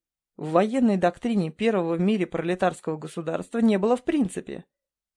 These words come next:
Были лишь интересы всемирного пролетарского дела. Военная доктрина Р К К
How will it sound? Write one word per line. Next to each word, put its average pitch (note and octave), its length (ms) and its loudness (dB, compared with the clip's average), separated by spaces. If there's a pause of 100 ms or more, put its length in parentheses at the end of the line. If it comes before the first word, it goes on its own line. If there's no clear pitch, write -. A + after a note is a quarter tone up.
(180)
Были D4 260 2
лишь B3+ 240 -2
интересы D#3+ 540 -2
всемирного F3 640 -2
пролетарского F3 720 -4
дела. F3+ 400 -2 (1300)
Военная G#3+ 580 4
доктрина G3 500 0
Р E3+ 180 0
К F3+ 140 -2
К B3 340 0